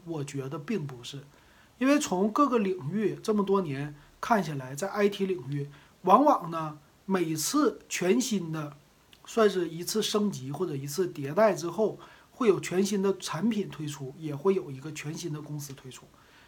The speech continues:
那么这些公司可能是谁造出来的呢？我觉得是零零后可能会真正的成为，呃，创造一些顶级的元宇宙的公司的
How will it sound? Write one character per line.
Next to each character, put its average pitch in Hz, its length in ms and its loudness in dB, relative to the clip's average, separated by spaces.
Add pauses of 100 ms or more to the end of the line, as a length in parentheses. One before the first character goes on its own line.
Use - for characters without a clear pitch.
(120)
那 269 100 4
么 285 100 6
这 311 140 4
些 247 140 4
公 202 200 2
司 160 360 -6
可 - 100 -10
能 147 160 -4
是 202 100 -4
谁 143 400 -8
造 240 220 4
出 190 100 -4
来 160 160 -6
的 190 120 -2
呢？ 233 200 0 (360)
我 160 160 -4
觉 143 160 -4
得 175 200 -2
是 170 300 -6
零 156 260 -2
零 160 200 -2
后 233 360 2 (140)
可 156 140 -10
能 139 120 -4
会 151 220 -4
真 165 240 -4
正 196 180 0
的 143 80 -6
成 147 220 -10
为， 139 220 -6 (360)
呃， 139 200 -10
创 202 240 2
造 165 180 -2
一 151 100 -6
些 139 320 -6 (360)
顶 156 280 -2
级 139 280 -4
的 196 240 2
元 156 200 -4
宇 147 120 -6
宙 160 180 -8
的 139 80 -6
公 139 220 -8
司 139 240 -10
的 123 260 -14